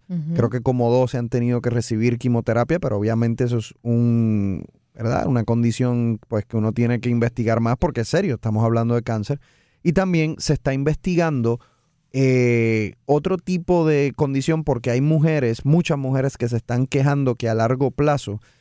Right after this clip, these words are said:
Speaker 2: eh, ellas creen que estos implantes le están causando un síndrome en donde tienen fatiga, cansancio, dolor en las articulaciones, eh, y se cree que a lo mejor el sistema inmunológico, que es el que nos protege, pues de alguna manera se hiperactiva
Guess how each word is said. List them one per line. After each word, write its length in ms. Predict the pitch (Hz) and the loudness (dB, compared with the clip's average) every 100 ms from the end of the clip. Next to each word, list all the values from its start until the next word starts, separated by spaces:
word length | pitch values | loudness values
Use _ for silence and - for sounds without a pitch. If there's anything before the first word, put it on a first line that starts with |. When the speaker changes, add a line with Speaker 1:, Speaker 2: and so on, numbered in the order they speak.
| _ _ _ | _ _ _
Speaker 2:
eh, 240 | 120 107 | 0 0
ellas 280 | - 117 127 - | 0 0 0 0
creen 260 | 139 131 | 0 0
que 100 | 127 | -4
estos 180 | 120 127 | -4 -2
implantes 500 | 131 120 127 127 120 | 0 0 0 0 -2
le 80 | 107 | -2
están 260 | - 110 | -4 -4
causando 480 | 107 123 120 123 127 | -2 -2 0 -2 0
un 80 | 123 | 0
síndrome 460 | - 131 131 127 123 | 0 0 2 0 0
en 80 | |
donde 220 | 113 107 104 | 0 -2 0
tienen 260 | 110 113 | 0 0
fatiga, 640 | 107 107 - 123 113 117 113 | -2 -6 -2 -2 2 0 0
cansancio, 760 | 113 107 - 113 113 - 113 | -2 -2 -2 -2 -2 0 0
dolor 300 | 107 104 107 | 2 0 0
en 80 | 117 | 2
las 80 | 123 | 0
articulaciones, 1120 | 113 117 101 104 104 127 131 123 117 117 - _ _ _ | 0 -2 -2 0 0 0 0 0 -4 -8 -14 _ _ _
eh, 180 | 123 123 | 0 0
y 100 | 147 | 0
se 220 | 131 127 | 0 0
cree 260 | 113 123 123 | 0 0 0
que 120 | 143 | 0
a 60 | 131 | 0
lo 100 | 127 | 0
mejor 460 | 135 131 120 131 - | 0 0 0 0 -6
el 460 | - 117 110 107 104 | -2 0 0 0 -2
sistema 460 | - 110 117 127 | -4 -4 -2 0
inmunológico, 920 | 135 139 135 117 135 151 135 - 131 175 _ _ _ | 2 2 2 2 2 0 -2 -4 -4 -4 _ _ _
que 80 | 117 | 0
es 80 | 123 | 2
el 100 | 123 | 2
que 140 | 135 | -2
nos 100 | 127 | -2
protege, 560 | - 143 131 123 123 143 - - | -2 -2 0 -2 -2 -6 -10 -2
pues 140 | 120 | 0
de 100 | 107 | 2
alguna 340 | 117 110 131 139 | 0 0 0 0
manera 420 | 139 135 139 131 | 0 0 0 -2
se 600 | - - 135 120 113 110 | -6 -2 0 2 0 -2
hiperactiva 1040 | - 143 120 127 113 110 - 170 139 123 | 0 0 2 0 -2 -6 -2 2 2 2